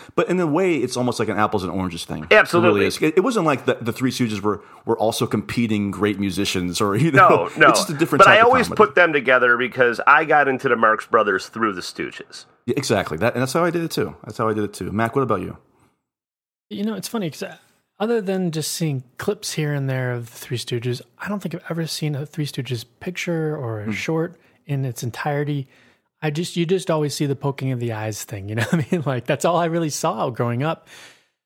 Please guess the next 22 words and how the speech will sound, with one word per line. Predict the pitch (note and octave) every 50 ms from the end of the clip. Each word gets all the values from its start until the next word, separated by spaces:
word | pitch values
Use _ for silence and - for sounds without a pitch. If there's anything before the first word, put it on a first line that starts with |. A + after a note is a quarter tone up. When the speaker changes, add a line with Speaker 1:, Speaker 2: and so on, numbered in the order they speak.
| _ _ _ -
Speaker 3:
But | D#3 D#3
I | D#3+
was | D#3 C#3+ F3+
introduced | E3+ D#3+ D#3 D#3+ F3+ D#3+ -
to | -
the | D#3 D3
Marx | C#3 C#3 C3 -
Brothers | - - C3+ B2+ B2 A#2+ A#2+ A2+ - - - _ _
via | - B2+ B2 A#2+ A#2 A2+ A2+ A2+ A2+ _ _ _ _
Duck | - B2+ A#2 -
Soup, | - - B2 A#2 A2+ A2+ -
and | A2+ G#2+ G#2+ G#2 G#2 _ _ _ _ _ _ _ _ _ -
I | C3 C3 B2+
will | C3 B2+
tell | - D3+ C#3
people | B2 C3+ C3+ - C3
right | B2 A#2+ A#2+
now, | B2 B2 A#2+ A#2+
like, | B2 A#2+ A2+
Duck | - E3+ E3
Soup's | - - F3 - -
great | - - C3 A2+ A#2+